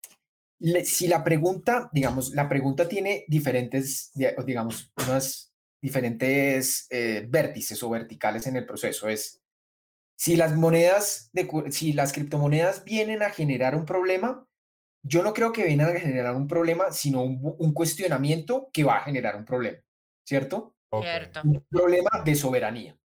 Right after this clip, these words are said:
Speaker 1: ¿cierto? Las
Speaker 2: Cierto.
Speaker 1: criptomonedas per se no son un problema, son una solución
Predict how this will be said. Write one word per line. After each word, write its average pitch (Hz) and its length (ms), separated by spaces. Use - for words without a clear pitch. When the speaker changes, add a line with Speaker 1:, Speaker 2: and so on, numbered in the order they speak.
Speaker 1:
¿cierto? 147 460
Las 156 100
Speaker 2:
Cierto. - 160
Speaker 1:
criptomonedas 151 440
per 180 180
se 196 340
no 160 160
son 170 180
un 165 80
problema, 180 380
son 123 160
una 147 140
solución 165 840